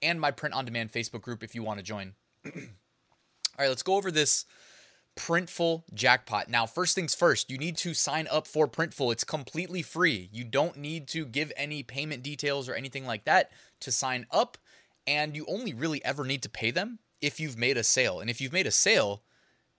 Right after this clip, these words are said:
you should be making a profit. So you pay Printful, and then they ship the product to your customer, and you collect the profit. You collect the difference after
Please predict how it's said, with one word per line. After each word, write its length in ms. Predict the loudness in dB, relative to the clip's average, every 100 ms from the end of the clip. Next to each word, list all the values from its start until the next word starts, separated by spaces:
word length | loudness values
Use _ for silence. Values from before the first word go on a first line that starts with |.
| _
you 100 | -4
should 220 | 0 0
be 80 | 0
making 320 | 0 0 0
a 60 | -6
profit. 480 | -2 -2 -2 -6 -10 _ _ _ _ _
So 160 | -6
you 140 | -6 -2
pay 160 | -2
Printful, 540 | -2 -4 -6 -6 -6 -8 _ _ _ _ -8
and 100 | -4
then 160 | -2
they 260 | 2 2 2
ship 200 | 0 -4
the 80 | 0
product 300 | 2 2 0
to 40 |
your 60 | -4
customer, 500 | -2 -2 -4 -10 -12 _
and 180 | -14 -12
you 80 | -12
collect 300 | -8 -8 -8
the 80 | -4
profit. 360 | -2 -2 -4
You 60 | -6
collect 240 | -4 -4
the 60 | -4
difference 440 | -8 -8 -10 -8 -6
after 340 | -8 -6 -10